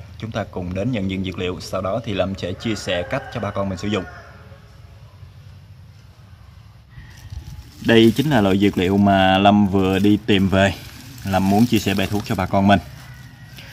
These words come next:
À, loại dược liệu này có tên là dây bành bát. Vậy thì, à, đây là những cái hoa của nó nè bà con. Đây là những cái hoa của nó. Và đây là hình thức lá của nó. Ở đây là một loại dược liệu dạng dây bà con.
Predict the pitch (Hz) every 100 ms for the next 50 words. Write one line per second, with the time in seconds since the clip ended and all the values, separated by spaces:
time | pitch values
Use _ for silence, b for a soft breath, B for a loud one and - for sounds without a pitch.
0 | B B B B - - - 95 95 104
1 | 117 113 107 104 107 101 98 92 123 -
2 | 117 110 104 95 95 92 104 101 95 90
3 | 87 120 - - - - - - - -
4 | 104 110 101 98 98 104 95 95 98 120
5 | 120 104 98 110 120 101 - 98 - -
6 | - - - - - - - - - -
7 | - - - - - 95 92 87 87 107
8 | 104 90 90 90 - B B B B B
9 | - - 95 95 101 104 101 95 95 87
10 | 107 107 110 143 123 113 123 - - -
11 | - - - - - - - 117 123 123
12 | 117 101 101 98 95 98 92 92 101 95
13 | 101 113 110 104 107